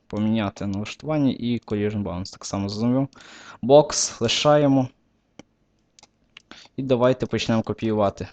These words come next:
Shift D і по іксу. От орієнтуйтеся приблизно по цьому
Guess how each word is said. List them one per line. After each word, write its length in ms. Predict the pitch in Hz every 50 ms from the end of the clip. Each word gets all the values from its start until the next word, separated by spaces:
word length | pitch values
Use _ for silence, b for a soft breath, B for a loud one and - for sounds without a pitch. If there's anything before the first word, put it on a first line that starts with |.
| _ _ _
Shift 340 | - - - - - - - -
D 320 | 110 113 110 120 131 151 - _ _ _ _ _ _ _ _ _ _ _ _ _ _ _ _ _ _ _
і 80 | - 120
по 180 | - - 117 110
іксу. 480 | 110 104 - - - - - 98 101 - - _ _ _ _ _ _ _ _ _ _ _ _ _ _ _ _ _ _ _ _ _ _ _ _
От 300 | - - - _ _ -
орієнтуйтеся 800 | - 123 120 120 123 120 117 - 127 117 107 - - - 120 107
приблизно 580 | - 113 110 107 127 135 131 123 110 117 110
по 200 | 107 _ - 113
цьому 440 | 107 - - 123 113 113 113 107 104